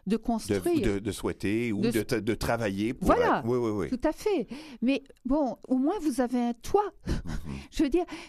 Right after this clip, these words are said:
Speaker 1: il y a combien de gens dans la rue ? Alors, appréciez le toit que vous avez. Ça
Speaker 2: Ok.
Speaker 1: vous empêche pas d'avoir des projets, d'avoir des désirs, des rêves. Et qu'est-ce que vous êtes capable de faire pour les obtenir ?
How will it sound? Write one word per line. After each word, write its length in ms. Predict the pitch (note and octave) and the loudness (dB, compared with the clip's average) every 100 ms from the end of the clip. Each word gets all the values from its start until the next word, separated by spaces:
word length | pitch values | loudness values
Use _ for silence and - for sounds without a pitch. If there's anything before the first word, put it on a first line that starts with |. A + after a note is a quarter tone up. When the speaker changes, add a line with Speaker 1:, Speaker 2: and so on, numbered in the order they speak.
| - | -2
Speaker 1:
il 60 | |
y 40 | B3+ | -2
a 40 | |
combien 320 | - E4 D4 | 0 0 4
de 80 | C#4 | 2
gens 200 | D4 F#4 F#4+ | 2 0 2
dans 80 | D4+ | 2
la 200 | A#3+ B3 | 2 2
rue ? 120 | E4+ G4+ - - - | 2 0 -2 -16 -2
Alors, 240 | A3+ A3 - G#4 | 0 0 0 0
appréciez 560 | A4 - D#4+ - F4+ | 0 0 -2 0 0
le 100 | D4 D#4+ | 0 0
toit 200 | - C#4+ | 0 0
que 60 | |
vous 140 | A3 G#3 | 0 0
avez. 200 | G3 E4+ B4 | 0 0 -2
Ça 160 | - E4 | 2 2
Speaker 2:
Ok. 60 | |
Speaker 1:
vous 120 | A#3 | 4
empêche 320 | A#3+ A3+ A3 - | 0 0 -2 0
pas 140 | E4+ | 0
d'avoir 240 | C#4+ G#3+ | 0 -2
des 120 | F#3+ F3+ | -2 -4
projets, 520 | - F#3+ D#3+ F3+ D4 G#4 | -2 -4 -2 -2 -2 0
d'avoir 240 | C#4+ G3+ | 0 0
des 140 | G3 G3 | -2 -2
désirs, 340 | F#3 F3 B3+ | -2 -2 -2
des 140 | G3+ | -2
rêves. 160 | F3+ C4+ G4 - | -2 0 -2 -2
Et 80 | |
qu'est-ce 320 | - - A#4 - | 0 0 0 -2
que 80 | |
vous 260 | D#4 A3+ A3 | -4 -2 -4
êtes 100 | G3+ | -4
capable 440 | - G#3+ - G3+ E3 | -4 -2 0 0 0
de 80 | E3+ | -6
faire 600 | - G#4 A#4+ C4+ D#3+ - | -2 -2 0 0 -2 -8
pour 120 | - | -4
les 160 | F#3 E3 | -4 -2
obtenir ? 560 | E3 - D3+ D3 C3+ | -6 -6 -6 -6 -8